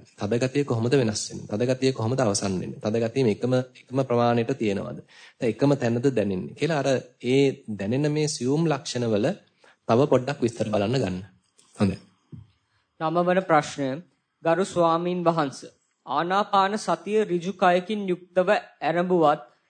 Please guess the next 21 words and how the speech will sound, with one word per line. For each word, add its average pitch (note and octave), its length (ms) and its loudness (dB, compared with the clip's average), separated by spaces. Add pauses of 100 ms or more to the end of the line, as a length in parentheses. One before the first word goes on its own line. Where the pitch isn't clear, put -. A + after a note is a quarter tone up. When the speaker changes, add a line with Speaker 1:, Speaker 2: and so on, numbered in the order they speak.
Speaker 2:
ටික F3+ 320 -14
වේලාවකදී F#3+ 880 0
නොදැනුවත්වම F3+ 920 0 (200)
උඩුකය F3+ 480 0
හැකිලේ. F3+ 520 -4 (140)
නමුත් F3+ 420 2 (160)
අරමුණේ F#3+ 540 0
සිත - 280 -8
පවතී. E3 580 2 (480)
මෙය F#3+ 160 4
පැහැදිලිවම F#3 840 0 (460)
නිදා F3 340 2
වැටීමක් F#3+ 560 -2
නොවේ. F3 380 -2 (160)
මෙම E3 240 -4
තත්ත්වය F#3+ 520 -2
භාවනාවේ F3+ 720 0
වර්ධනයට F3 640 0
බාධාවක්ද E3 880 0 (680)
පිළියමක්, G3 540 2 (420)
පිළියමයක් G3+ 580 2